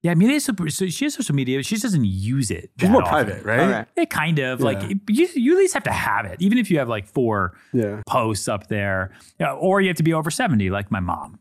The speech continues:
Speaker 2: Yeah.
Speaker 1: You know,
Speaker 2: Yeah.
Speaker 1: she has an account, but, like, she doesn't. I don't even think she knows how to post there because she's seventy years old.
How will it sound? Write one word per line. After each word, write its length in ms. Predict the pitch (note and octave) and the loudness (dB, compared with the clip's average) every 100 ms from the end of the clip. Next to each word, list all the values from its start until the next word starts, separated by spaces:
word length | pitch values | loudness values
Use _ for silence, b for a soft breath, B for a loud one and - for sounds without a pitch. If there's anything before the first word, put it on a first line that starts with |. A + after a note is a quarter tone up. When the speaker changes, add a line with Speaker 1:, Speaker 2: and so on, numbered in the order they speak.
| - | -4
Speaker 2:
Yeah. 120 | A2+ | -2
Speaker 1:
You 60 | B2+ | 0
know, 240 | B2 C#3 _ | -2 -4 _
Speaker 2:
Yeah. 120 | C3+ A#2 | -4 0
Speaker 1:
she 140 | D3 | 2
has 100 | F#3+ | 2
an 60 | B2+ | 0
account, 420 | G2+ A#2 G#2+ A2+ _ | -2 -4 -4 -6 _
but, 260 | B2 B2 A#2+ - | -6 -4 -6 -6
like, 200 | B2 G2+ | -6 -4
she 120 | D3+ | -4
doesn't. 140 | G#2 - _ _ | -4 -6 _ _
I 140 | - B2 | -6 -2
don't 80 | |
even 120 | G#2+ G2 | -2 -2
think 140 | G#2 | -4
she 100 | G#2 | -4
knows 160 | G#2 B2 | -6 -4
how 60 | |
to 60 | G#2+ | -8
post 260 | A2+ A#2 | -8 -10
there 120 | - - | -10 -8
because 260 | B2 C3 | -6 -6
she's 280 | - D#3 - | -4 -6 -6
seventy 460 | - C3+ C3+ C#3 D3 | -8 -8 -6 -4 -4
years 260 | C#3+ D3 | -6 -8
old. 280 | F#3+ D3+ _ | -10 -12 _